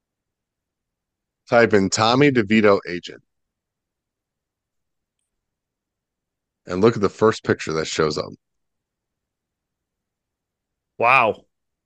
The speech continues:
Speaker 1: See this dude in the black turtleneck with the
Speaker 2: Yeah.
Speaker 1: pinstripe suit in the, in the hat on
Speaker 2: Total
Speaker 1: the phone?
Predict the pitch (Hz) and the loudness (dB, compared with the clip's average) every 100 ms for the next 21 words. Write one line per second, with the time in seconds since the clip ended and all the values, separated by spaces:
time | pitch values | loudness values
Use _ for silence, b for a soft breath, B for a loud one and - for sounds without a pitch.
0 | _ - - 147 160 143 98 123 127 127 | _ -10 2 6 8 6 6 8 8 8
1 | 120 101 80 104 120 - - 123 120 113 | 8 6 4 4 4 2 2 4 6 4
2 | 110 107 98 95 147 175 165 127 120 113 | 4 0 -4 0 4 4 4 4 4 4
3 | - - 127 123 - 104 95 87 - 104 | 2 0 2 2 0 -8 -8 -10 -10 -8
4 | 98 92 80 107 107 113 - _ _ _ | -4 -4 -4 -2 -2 -2 -6 _ _ _
5 | _ _ _ _ - 113 120 135 110 117 | _ _ _ _ -2 2 4 4 2 2
6 | 117 127 | 2 0